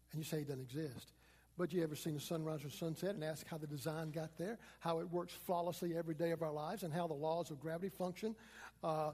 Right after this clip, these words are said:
because God said so?" And I began to talk about these things. And look, because there's evidence in nature that says there's a designer, but more importantly, there's something inside you that says there's a God to be found. And you can't deny that,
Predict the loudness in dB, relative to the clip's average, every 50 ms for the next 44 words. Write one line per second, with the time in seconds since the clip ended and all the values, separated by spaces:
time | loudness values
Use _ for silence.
0 | -2 -2 -2 0 2 4 2 2 2 4 4 4 4 2 2 2 2 2 2 4
1 | 4 4 4 4 0 -4 -6 -12 -14 -6 -2 0 2 2 4 6 6 6 6 6
2 | 6 6 6 6 6 6 4 6 8 8 8 8 4 2 4 4 2 4 6 4
3 | 4 4 4 2 2 4 4 2 2 2 2 2 4 4 2 2 0 -2 -4 -4
4 | -2 2 2 2 4 4 2 2 2 2 2 2 2 2 2 2 2 2 2 0
5 | 0 -4 -10 -18 -10 -2 0 2 6 8 8 8 8 6 2 2 2 4 6 6
6 | 6 6 6 6 4 4 6 6 4 4 4 2 2 2 2 2 2 4 4 2
7 | 2 2 4 4 4 4 4 2 2 2 0 0 4 4 4 4 4 0 2 2
8 | 2 4 2 0 2 2 0 0 0 -4 -6 -8 -10 -12 -16 -20 -20 -20 -20 -20
9 | -20 -20 -20 -20 -20 -20 -20 -20 -20 -20 -20 -20 -20 -20 -20 -20 -20 -20 -20 -20
10 | -20 -20 -20 -20 -16 -2 6 10 12 12 12 12 10 8 8 10 8 6 6 6
11 | 6 6 6 4 4 2 0 -6 -12